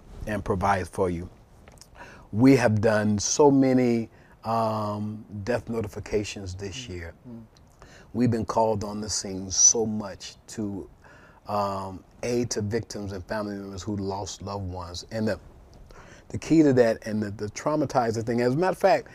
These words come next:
Speaker 1: there's something that you said to me long time ago when you were,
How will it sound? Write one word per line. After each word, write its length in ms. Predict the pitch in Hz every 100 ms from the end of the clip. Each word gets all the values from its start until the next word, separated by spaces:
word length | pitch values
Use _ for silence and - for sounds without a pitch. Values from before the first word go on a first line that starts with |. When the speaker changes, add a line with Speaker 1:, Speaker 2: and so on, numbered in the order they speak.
| - -
Speaker 1:
there's 160 | 147 135
something 380 | 190 165 156
that 180 | 143 127 92
you 260 | 113 156
said 340 | 190 - 143 123
to 80 | 117
me 200 | 107 95
long 580 | 80 90 135 175 180 156
time 280 | - 147 107
ago 220 | 92 101
when 260 | 95 98
you 160 | 101 113
were, 420 | 107 107 101 98